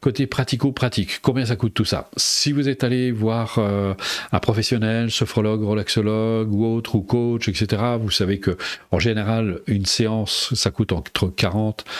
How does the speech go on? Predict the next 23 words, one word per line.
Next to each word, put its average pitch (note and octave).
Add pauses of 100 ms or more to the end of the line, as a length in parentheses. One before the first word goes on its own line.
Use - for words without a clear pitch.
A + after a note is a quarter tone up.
(120)
cent -
cinquante, G#2 (180)
parfois G2+
deux F#2
cents F#2
euros, A#2 (100)
euh, F2 (600)
euh, G2+
ça F#2
arrive. G2+ (420)
Alors, E2 (320)
euh, G#2
vous G2+
imaginez, G#2
pour G#2
un F#2+
co-, G#2+
programme, G2+
euh, F2+
sept, -
douze, G#2+
douze A2
semaines, A2